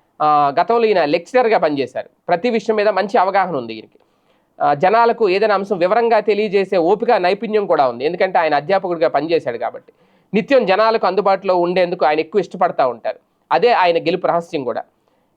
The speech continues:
ఇంకొక కీలకమైన అంశం, ఎప్పుడు ఆయన పసుపు రంగు చొక్కా ధరిస్తూ ఉంటారు. ఒక రకంగా నిజమైన పసుపు నాయకుడు ఎవరు అంటే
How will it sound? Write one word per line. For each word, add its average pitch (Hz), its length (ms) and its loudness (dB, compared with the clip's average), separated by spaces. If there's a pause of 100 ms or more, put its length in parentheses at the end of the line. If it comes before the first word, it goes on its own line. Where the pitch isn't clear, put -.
ఇంకొక 254 280 0
కీలకమైన 233 500 0
అంశం, 190 380 -2
ఎప్పుడు 240 320 0
ఆయన 240 160 0
పసుపు 196 340 -4
రంగు 226 280 0
చొక్కా 185 240 -2
ధరిస్తూ 165 400 -4
ఉంటారు. 135 360 -4 (100)
ఒక 151 120 -4
రకంగా 151 280 -2
నిజమైన 220 500 0
పసుపు 190 340 -2
నాయకుడు 185 340 0
ఎవరు 175 180 0
అంటే 160 340 0